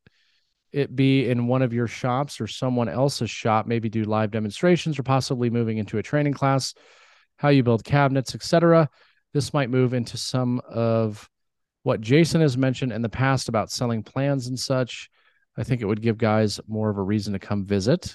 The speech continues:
And three, as far as just a normal meetup, for me personally, it would depend on where it is and if I'm free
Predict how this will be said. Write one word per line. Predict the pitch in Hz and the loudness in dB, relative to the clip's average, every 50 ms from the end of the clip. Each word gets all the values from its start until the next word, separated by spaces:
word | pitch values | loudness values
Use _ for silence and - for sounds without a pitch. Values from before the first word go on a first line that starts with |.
| - _ - | -14 _ -6
And | 107 104 101 | -6 -6 -6
three, | - - - - 156 180 220 214 131 98 101 120 131 - _ _ _ _ _ _ _ _ _ _ _ _ _ _ _ _ | -8 -10 -8 -4 0 2 4 6 6 6 4 4 2 0 _ _ _ _ _ _ _ _ _ _ _ _ _ _ _ _
as | 127 117 - | -6 -4 -2
far | - - 151 151 156 | 2 4 6 6 6
as | 156 139 | 6 6
just | 113 139 131 - - | 4 0 -2 -2 -2
a | 131 | -2
normal | 127 127 127 131 127 127 123 123 120 110 - _ _ _ _ _ _ _ _ _ _ _ 127 | -2 0 0 0 2 2 2 2 0 -2 -6 _ _ _ _ _ _ _ _ _ _ _ -4
meetup, | 127 143 160 160 139 135 123 - - | -2 0 2 2 2 2 2 0 -2
for | - 131 | -4 -2
me | 135 139 131 | 0 0 -2
personally, | - - - - 196 190 - - 190 190 180 180 170 147 - _ _ _ _ _ _ _ - | -2 -2 0 2 2 2 2 0 -2 0 0 0 -2 -2 -4 _ _ _ _ _ _ _ -6
it | 151 151 | -2 0
would | 143 143 131 | 0 0 0
depend | 135 - 120 127 139 139 135 135 135 131 123 - _ _ _ _ _ _ _ _ _ _ _ _ _ _ _ _ _ _ - | -2 -2 -2 -2 0 0 0 0 -2 -2 -6 -8 _ _ _ _ _ _ _ _ _ _ _ _ _ _ _ _ _ _ -2
on | 135 127 123 120 110 | -2 0 0 0 0
where | 113 131 147 156 165 | 0 2 2 2 2
it | 156 - | 0 -2
is | 127 127 123 123 123 120 110 - - _ _ _ _ _ _ _ | -2 -2 0 0 -2 -2 -4 -6 -10 _ _ _ _ _ _ _
and | - 123 120 | -10 -6 -6
if | 117 120 - | -4 0 0
I'm | 117 117 110 | 0 0 0
free | - - 131 131 131 131 135 135 123 | -2 -2 0 0 0 0 0 -2 -4